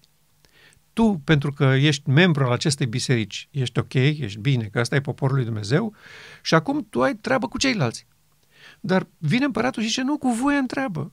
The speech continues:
Laodicea, cu voi am treabă. Nu am treabă cu ceilalți." Eu vreau să obțin din, din mijlocul vostru, sau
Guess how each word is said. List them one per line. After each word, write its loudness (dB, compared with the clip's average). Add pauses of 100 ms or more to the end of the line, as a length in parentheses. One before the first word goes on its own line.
Laodicea, 0
cu -4
voi 0
am -2
treabă. 2
Nu 2
am 2
treabă -2
cu -4
ceilalți." -2 (640)
Eu 4
vreau 0
să -2
obțin -2
din, 4
din 4
mijlocul 2
vostru, 0
sau 0